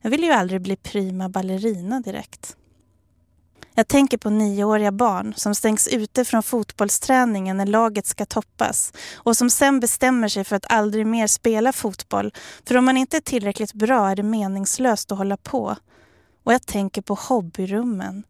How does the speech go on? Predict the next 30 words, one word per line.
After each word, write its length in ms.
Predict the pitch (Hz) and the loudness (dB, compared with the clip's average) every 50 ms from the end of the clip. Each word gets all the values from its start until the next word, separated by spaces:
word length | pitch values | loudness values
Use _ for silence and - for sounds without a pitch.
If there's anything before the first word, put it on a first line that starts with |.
| _ _ _ _ _ | _ _ _ _ _
som 240 | - - 214 196 190 | -4 -2 -2 0 0
en 60 | 190 | -2
slags 360 | - - 208 196 - - - | -2 -4 -4 -6 -4 -4 -2
motståndslokaler 1500 | 214 208 240 254 226 190 - - - - - 185 180 175 - - - 196 185 - - - 202 226 262 262 226 190 180 180 | 0 0 0 -2 -4 -6 -4 -4 -4 -4 -6 -6 -6 -6 -6 -6 -4 -6 -6 -6 -4 0 0 0 2 0 -2 -4 -4 -6
mot 240 | 180 180 - - - | -8 -10 -10 -8 -8
allt 240 | 185 185 - _ | -8 -8 -10 _
det 80 | - 208 | -10 -8
där. 280 | 202 202 202 208 202 - _ _ _ _ _ _ _ _ _ _ _ _ _ _ _ _ _ _ _ _ _ - | -6 -6 -6 -6 -8 -10 _ _ _ _ _ _ _ _ _ _ _ _ _ _ _ _ _ _ _ _ _ -8
Att 140 | 208 - | -8 -6
ha 260 | - - 226 277 285 233 | -2 2 4 4 4 4
en 120 | 190 180 | 0 -2
hobby 540 | - - - 262 262 - _ 190 196 214 202 - _ _ _ - - - _ | -4 -4 -4 -4 -4 -4 _ -6 -6 -6 -6 -8 _ _ _ -20 -20 -4 _
är 80 | 202 | 0
lite 380 | 202 214 208 190 - - - 190 | 2 2 2 0 0 -2 -2 -2
av 100 | 185 185 | -2 -2
en 100 | 190 190 | -4 -4
kärlekshandling 1200 | - - - 247 247 214 180 175 185 185 - - - - - 220 247 254 247 208 185 180 185 180 185 | -4 -2 2 2 2 2 0 -2 -6 -8 -6 -6 -8 -6 -4 -2 -2 -2 -2 -2 -4 -6 -6 -6 -6
gentemot 580 | 185 190 190 185 175 - - 190 185 190 185 | -4 -4 -4 -6 -6 -6 -4 -4 -4 -4 -4
sig 160 | - - 202 196 | -4 -6 -4 -6
själv. 440 | - - - 240 208 208 214 208 - - - - _ _ _ _ _ _ _ _ _ _ _ _ _ _ _ _ _ _ _ _ - | -4 -2 -2 -2 -2 -2 -8 -10 -12 -16 -20 -20 _ _ _ _ _ _ _ _ _ _ _ _ _ _ _ _ _ _ _ _ -2
Att 140 | 202 - - | -2 0 4
ha 180 | - 226 233 | 4 6 6
en 80 | 226 208 | 6 4
hobby 420 | 175 - 208 247 - 214 208 190 | 4 2 0 0 0 -2 -2 0
är 120 | 190 185 185 | 0 0 0
att 140 | 185 - | -2 -2
hylla 340 | - 226 220 190 190 190 196 | 0 0 0 2 2 2 2
lusten 580 | 208 208 202 233 240 - - - - - 190 185 | 2 2 2 2 2 0 -2 -2 0 -2 0 0
och 100 | 190 185 | 0 0
glädjen 580 | 208 214 214 202 185 185 185 208 220 214 220 | 4 4 4 4 2 0 2 2 2 2 0